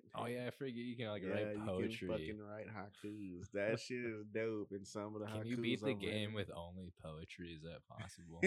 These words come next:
Speaker 2: <laughs>
Speaker 1: We should try that.
Speaker 2: Oh, that would be so hard.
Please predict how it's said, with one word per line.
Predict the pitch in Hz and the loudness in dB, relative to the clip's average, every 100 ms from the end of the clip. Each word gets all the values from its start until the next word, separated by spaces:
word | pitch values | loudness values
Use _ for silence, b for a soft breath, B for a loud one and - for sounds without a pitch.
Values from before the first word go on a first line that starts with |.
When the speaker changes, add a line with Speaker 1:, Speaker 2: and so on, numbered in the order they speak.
| 185 | 4
Speaker 2:
<laughs> | - 135 | 4 0
Speaker 1:
We | 101 | 4
should | 107 131 | 4 4
try | - 90 80 78 - | 2 0 0 0 2
that. | 147 139 - 127 B B B B B B _ | 4 4 4 -2 B B B B B B _
Speaker 2:
Oh, | 95 110 101 95 | 2 4 4 2
that | 98 117 | 4 4
would | 101 107 | 4 -2
be | |
so | 104 - 110 104 | -2 0 0 2
hard. | 104 104 98 90 85 | 2 2 2 0 -4